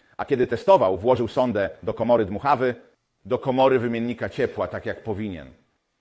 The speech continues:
Zdziwiło mnie to przez chwilę. Musiałem go zapytać. Powiedziałem, że jest kilka rzeczy. Kiedy sprawdzamy zewnętrzne ciśnienie statyczne, nie sprawdzamy niczego wewnątrz.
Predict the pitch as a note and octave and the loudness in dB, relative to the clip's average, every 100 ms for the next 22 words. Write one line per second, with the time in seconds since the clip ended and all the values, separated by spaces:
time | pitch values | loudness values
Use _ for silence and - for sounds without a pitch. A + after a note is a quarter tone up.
0 | _ _ _ - _ _ _ G2 G2+ E3+ | _ _ _ -20 _ _ _ -10 -4 2
1 | C#3+ G#2 G#2 - - B2 F#2+ D#2+ - _ | 4 2 -6 -12 -10 -6 -6 -6 -16 _
2 | _ _ A#2 C#3 - D#3+ E3+ E3 D#3 D3+ | _ _ -6 -4 4 6 6 4 2 0
3 | D3 D#3 G2 E2+ - - _ _ _ _ | 2 0 0 -8 -14 -20 _ _ _ _
4 | _ A#2 A#2 G#2+ A#2+ B2+ A#2+ A#2+ A#2 A#2 | _ -4 -2 0 2 2 0 -2 -2 -2
5 | - A2+ - G2 G2+ - - - _ _ | -8 -6 -6 -4 -6 -8 -16 -20 _ _
6 | B2 A#2 A#2 - B2 G#2+ C#3+ D3 C3 A#2+ | -6 -4 -4 -2 -2 2 0 2 0 -2
7 | A2 C3 C3 B2+ A#2 A2 C3+ B2+ A#2 - | -2 -4 -4 -8 -8 -12 -8 -6 -6 -6
8 | G2+ C3 B2 B2+ A#2+ - - _ A#2 C#3+ | -6 -6 -6 -4 -6 -6 -18 _ -4 -4
9 | - B2 G#2+ A2+ A#2+ A#2 A#2 A2 G#2+ G2+ | -4 -2 -2 -2 -2 0 -2 -4 -2 -2
10 | F#2+ G2 E2 C#2+ - - | 0 -2 -2 -12 -16 -20